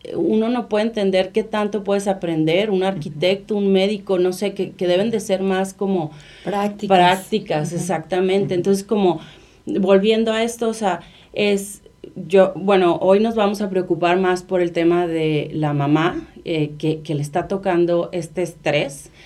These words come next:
Speaker 1: pero pues también luego podríamos platicar un poco de, de también socialmente y anímicamente a, a los hijos, cómo les está afectando.
Speaker 2: Sí, yo también quisiera agregar que también yo creo que los profesores deben de llevar un nivel de estrés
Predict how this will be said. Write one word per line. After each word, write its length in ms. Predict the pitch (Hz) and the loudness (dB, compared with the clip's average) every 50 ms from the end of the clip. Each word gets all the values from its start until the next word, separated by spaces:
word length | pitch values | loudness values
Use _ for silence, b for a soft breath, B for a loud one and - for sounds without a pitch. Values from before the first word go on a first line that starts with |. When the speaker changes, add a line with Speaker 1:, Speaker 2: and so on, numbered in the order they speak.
| b b b b b b b _ | b b b b b b b _
Speaker 1:
pero 280 | - 170 170 165 160 156 | 0 2 4 4 2 2
pues 140 | 165 151 156 | -2 -6 -2
también 340 | 170 175 185 185 185 190 | 2 4 6 6 6 8
luego 300 | 190 190 190 185 185 190 | 8 8 6 6 4 2
podríamos 640 | 190 185 185 185 180 180 175 175 180 180 175 180 175 | 2 2 2 2 4 4 2 2 2 2 2 0 0
platicar 480 | - 170 170 165 160 151 143 170 165 175 | -2 -4 -4 -4 -4 -6 -2 0 2 2
un 140 | 180 175 170 | 2 2 0
poco 480 | 175 175 170 170 - 185 185 202 202 - | 0 -2 -2 0 0 0 2 2 0 0
de, 500 | - 160 170 165 160 151 147 143 139 - - - - - _ _ | -4 -4 -2 0 0 0 0 -2 -4 -8 -16 -20 -20 -20 _ _
de 680 | - 135 165 156 151 175 175 170 165 165 160 160 156 156 156 156 | -8 -8 -8 -4 -2 0 2 4 4 4 4 2 2 0 0 -2
también 400 | 180 180 190 196 196 202 202 202 | 0 2 4 8 8 8 8 6
socialmente 1080 | 196 214 208 196 - - 185 175 180 175 175 180 190 185 190 196 202 190 190 180 180 | 2 -2 -6 -4 -2 -2 0 2 2 2 2 4 4 6 6 6 4 2 0 -2 -4
y 100 | 175 165 | -2 0
anímicamente 880 | 156 160 170 175 175 180 180 185 202 220 240 254 247 233 220 226 - 226 247 | 2 2 2 2 2 2 0 -2 -2 -2 -2 -2 -2 -4 -4 -4 -4 -4 -4
a, 220 | 240 202 170 165 | -2 -2 -2 -4
a 260 | 160 - - - 156 151 | -4 -6 -6 -6 -4 -2
los 260 | 147 151 151 147 - | -2 -4 -4 -6 -8
hijos, 480 | 185 185 - 185 196 247 - - - b b b b b b b - | -12 -8 -6 -6 -6 -6 -8 -14 -20 b b b b b b b -6
cómo 200 | 175 165 165 160 | -2 -2 -2 -2
les 160 | 160 160 156 | -2 -4 -6
está 180 | - - - | -8 -8 -8
afectando. 560 | 156 151 - 160 - - - 147 143 139 135 139 | -8 -8 -8 -12 -14 -10 -8 -6 -6 -6 -6 -8
Speaker 2:
Sí, 220 | - - 220 220 | -6 -4 -4 0
yo 140 | 202 220 214 | 2 2 2
también 280 | 208 254 254 254 269 262 | 2 0 0 0 -2 -2
quisiera 360 | 262 269 247 - 262 240 240 | -2 -4 -4 -2 -2 -2 -2
agregar 400 | 247 247 240 226 214 214 214 220 | -2 -2 -4 -2 -2 -2 -4 -2
que 100 | - 233 | -6 -6
también 400 | 220 214 202 202 196 202 202 214 | -4 -4 -6 -4 -2 -2 -2 0
yo 160 | 233 240 220 | 0 0 -2
creo 140 | 214 240 240 | -2 -4 -4
que 100 | - 240 | -2 0
los 160 | 214 196 196 | 0 0 -2
profesores 640 | - - 190 180 190 185 185 - 190 190 208 233 226 | -4 -8 -8 -8 -8 -10 -8 -8 -6 -4 -4 -4 -4
deben 240 | 220 220 214 233 247 | -4 -6 -4 -4 -4
de 120 | 240 214 | -4 -4
llevar 280 | 196 196 185 185 185 190 | -4 -2 -2 -2 -2 -2
un 80 | 214 | -2
nivel 300 | 233 233 220 208 196 196 | -4 -2 -4 -2 -4 -2
de 80 | 196 214 | -2 -4
estrés 540 | 214 214 - 214 208 208 233 - - - | -6 -6 -8 -6 -4 -4 -6 -8 -16 -20